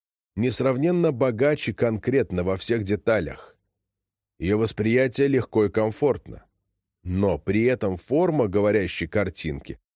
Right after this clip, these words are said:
предельно ограничена и бедна с точки зрения индивидуального видения, индивидуальных интерпретаций. Движущаяся и говорящая картинка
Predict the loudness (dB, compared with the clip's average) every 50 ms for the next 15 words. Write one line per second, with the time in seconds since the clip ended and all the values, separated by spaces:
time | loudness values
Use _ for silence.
0 | _ _ -4 -2 0 0 2 2 2 2 2 2 2 2 2 0 0 2 2 0
1 | 0 -2 -2 -2 0 0 0 0 0 0 -2 0 0 0 2 2 0 -2 -2 -2
2 | -4 -4 -4 -4 -4 -4 -4 -2 0 0 2 2 2 2 2 2 0 0 0 0
3 | 0 0 0 2 2 2 2 2 2 4 4 4 2 2 2 2 2 2 0 0
4 | -2 -2 0 0 0 0 0 -2 -4 -6 -10 -14 _ _ _ _ _ _ _ _
5 | -2 0 0 0 0 0 0 2 2 4 4 4 4 2 2 0 -2 -4 -4 -2
6 | -2 0 0 -2 -2 -2 -2 -2 0 0 2 0 0 0 -4 -8 -12 -12 -14 -16
7 | _ _ _ _ _ _ _ _ _ _ _ _ _ _ _ _ _ _ _ _
8 | _ _ _ _ _ _ _ _ _ _ _ _ _ _ _ -8 -4 -2 -2 0
9 | 0 0 0 0 0 -2 0 0 0 0 0 -2 -2 -4 -4 -4 -2 0 0 2
10 | 2 2 2 2 0 0 -2 -2 -2 -2 -2 -2 -2 -4 -8 -6 -4 -4 -4 -4
11 | -6 -8 -10 -10